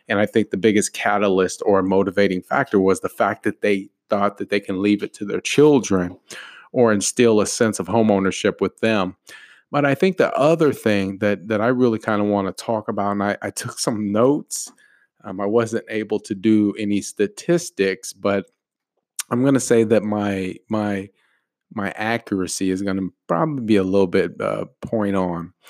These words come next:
And so the second thing that came up that was most poignant in all these testimonials was the fact that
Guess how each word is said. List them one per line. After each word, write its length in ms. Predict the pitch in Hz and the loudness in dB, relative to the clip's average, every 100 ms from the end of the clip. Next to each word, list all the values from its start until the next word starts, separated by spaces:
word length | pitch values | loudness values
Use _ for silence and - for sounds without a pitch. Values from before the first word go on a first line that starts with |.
| - - - | -16 -16 -16
And 220 | - 123 120 | -6 -4 2
so 160 | 127 | 2
the 100 | 117 | 2
second 380 | 107 151 151 127 | 0 0 0 0
thing 180 | 110 107 | 0 0
that 100 | 101 | 0
came 280 | - 107 104 | -2 -2 0
up 160 | 101 | 0
that 100 | 101 | 0
was 260 | 95 98 92 | 0 -2 -4
most 480 | 107 107 110 104 - | -14 -10 -4 -4 -4
poignant 440 | - 113 107 98 95 | -2 -2 -2 -6 -6
in 120 | 104 | -6
all 220 | 101 104 | -2 0
these 240 | 104 101 | 0 -2
testimonials 760 | - 98 - 98 98 98 95 92 | 0 -2 -2 -2 -2 0 -2 -2
was 140 | 98 | -6
the 80 | - | -4
fact 380 | - 98 95 - | -2 -2 -4 -2
that 240 | 101 95 | 0 0